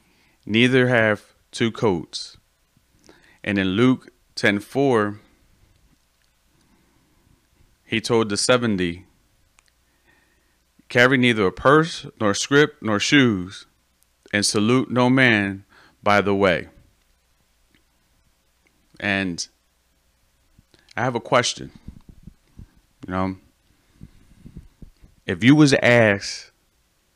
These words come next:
today to obey this instruction, this command,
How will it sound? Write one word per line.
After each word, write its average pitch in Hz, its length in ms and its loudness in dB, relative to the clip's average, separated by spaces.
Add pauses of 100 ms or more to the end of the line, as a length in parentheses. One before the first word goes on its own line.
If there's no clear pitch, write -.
(520)
today 98 640 0 (1400)
to 98 200 -2
obey 95 600 2 (1900)
this 120 260 0
instruction, 104 840 0 (1300)
this 110 240 0
command, 95 720 -2